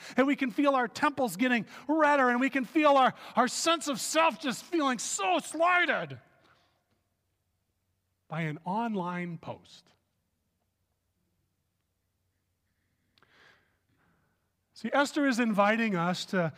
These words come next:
to take a step back and see ourselves for who we truly are. Are we God's people putting our full hope and trust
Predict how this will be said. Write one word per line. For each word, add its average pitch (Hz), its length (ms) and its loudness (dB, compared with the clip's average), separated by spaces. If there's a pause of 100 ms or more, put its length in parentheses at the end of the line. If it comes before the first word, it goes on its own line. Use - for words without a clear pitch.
(360)
to 214 120 0
take 269 300 -2
a 262 80 2
step 233 380 -2
back 196 340 0
and 185 180 -2
see 269 400 2
ourselves 202 1200 -2
for 165 360 -4 (320)
who 247 180 -2
we 226 120 0
truly 202 440 -6
are. 110 340 -12 (2000)
Are 190 120 2
we 254 160 2
God's 233 440 2 (240)
people 254 440 0
putting 220 320 -2
our 185 160 2
full 262 400 0
hope 240 360 0
and 196 220 -6
trust - 800 -12